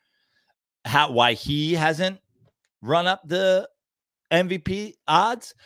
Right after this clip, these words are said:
But I think that this call sort of answers that, which is like, M V P voters don't give a fuck how it's happening. They just look at the stat line and they say three hundred and twelve yards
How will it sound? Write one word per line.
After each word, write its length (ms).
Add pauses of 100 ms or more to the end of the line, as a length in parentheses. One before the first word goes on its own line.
(160)
But 120
I 100
think 300
that 320
this 280
call 340
sort 240
of 140
answers 400
that, 200
which 160
is 120
like, 300
M 120
V 60
P 180
voters 320
don't 160
give 140
a 60
fuck 420 (380)
how 320
it's 120
happening. 480 (560)
They 180
just 300
look 240
at 80
the 80
stat 400
line 380 (520)
and 160
they 140
say 460 (260)
three 160
hundred 240
and 160
twelve 280
yards 500